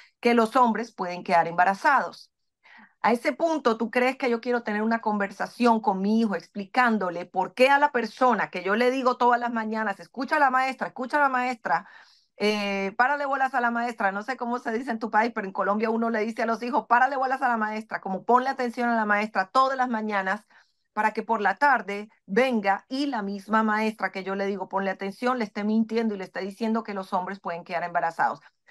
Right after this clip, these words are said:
A ese punto yo tengo que tener una conversación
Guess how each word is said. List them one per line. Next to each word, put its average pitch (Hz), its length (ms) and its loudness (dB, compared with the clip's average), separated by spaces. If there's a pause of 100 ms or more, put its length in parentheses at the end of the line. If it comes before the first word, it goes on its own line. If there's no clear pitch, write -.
A - 120 2
ese 220 180 -2
punto 302 420 2
yo 190 120 -2
tengo 240 180 0
que 262 100 -4
tener 254 160 -2
una 254 200 -2
conversación 214 1000 0